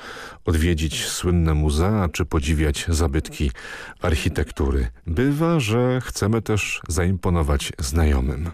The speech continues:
Ale zdarzają się podróże inne, być może głębsze, kiedy szukamy siebie.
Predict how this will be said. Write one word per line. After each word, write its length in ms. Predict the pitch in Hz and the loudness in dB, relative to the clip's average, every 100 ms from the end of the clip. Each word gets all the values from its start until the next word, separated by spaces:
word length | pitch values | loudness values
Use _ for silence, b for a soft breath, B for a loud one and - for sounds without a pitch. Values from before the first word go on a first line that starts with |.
| - B B B B | -10 B B B B
Ale 200 | - 98 | -2 0
zdarzają 460 | 95 98 107 127 113 | 2 2 2 2 2
się 360 | - 113 113 101 | 2 2 2 2
podróże 580 | 95 85 101 92 92 - | -2 0 0 2 2 2
inne, 520 | 95 78 67 67 58 - - - - 80 | 4 4 2 2 0 -4 -20 -20 -10 -4
być 200 | - 92 | -2 0
może 200 | 78 80 | 0 2
głębsze, 580 | 95 85 67 - 69 60 B B B B | 2 0 -2 -2 -2 -2 B B B B
kiedy 240 | - 87 | -2 0
szukamy 440 | 92 101 - 78 87 | 0 0 0 2 2
siebie. 500 | - 78 65 58 | 0 0 0 -4